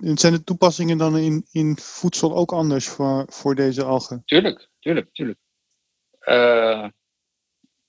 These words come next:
Speaker 2: sommige algen hebben een hele sterke geur, die, die doe je niet in brood. Maar ja, je, sommige dingen kun je weer in brood verwerken, omdat het dan een, een bepaalde umami, eh, smaak geeft, zonder dat je zout hebt toe te voegen.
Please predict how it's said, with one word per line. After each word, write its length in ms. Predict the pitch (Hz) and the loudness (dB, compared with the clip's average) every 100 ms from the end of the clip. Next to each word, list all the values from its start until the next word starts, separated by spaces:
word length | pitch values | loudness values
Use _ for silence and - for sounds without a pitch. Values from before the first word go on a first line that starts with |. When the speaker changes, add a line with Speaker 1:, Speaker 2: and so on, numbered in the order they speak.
| _ | _
Speaker 2:
sommige 400 | - - 139 131 | -4 2 4 4
algen 200 | 120 120 | 4 2
hebben 200 | 113 120 | 0 2
een 100 | 120 | 2
hele 160 | 131 | 2
sterke 360 | 120 135 120 - | 2 2 0 -2
geur, 240 | - 151 135 | -2 0 0
die, 180 | 107 101 | -6 -12
die 120 | 107 | -12
doe 140 | 113 110 | -6 -4
je 60 | |
niet 200 | 113 - | -4 -4
in 120 | 123 | -6
brood. 440 | - 123 311 - - _ | 0 0 0 -4 -20 _
Maar 180 | - 139 | -8 0
ja, 60 | 120 | 0
je, 160 | 104 | 0
sommige 300 | - 143 127 | -2 -2 0
dingen 280 | 120 113 - | 0 -2 -2
kun 100 | 135 | 0
je 120 | 117 | 0
weer 120 | 117 | 2
in 140 | 120 104 | 0 4
brood 240 | 139 147 | 2 2
verwerken, 440 | 165 156 139 135 123 | -2 0 0 -2 -8
omdat 280 | 120 123 | -4 -4
het 100 | 117 - | -6 -4
dan 320 | 123 117 120 _ _ _ _ | -2 -2 -8 _ _ _ _
een, 200 | 113 113 | -6 -6
een 120 | 120 | -6
bepaalde 360 | 117 117 123 123 | -4 0 2 0
umami, 580 | 131 135 156 151 143 139 | 0 2 0 -2 -4 0
eh, 120 | 131 | 0
smaak 400 | 123 - 139 127 | -2 0 0 0
geeft, 240 | - 131 - | -2 -2 -2
zonder 200 | 127 120 | -8 -8
dat 100 | - | -2
je 60 | |
zout 220 | - 135 | 0 0
hebt 120 | - - | -2 -18
toe 100 | 156 | -16
te 80 | - | -8
voegen. 320 | 139 127 | -6 -4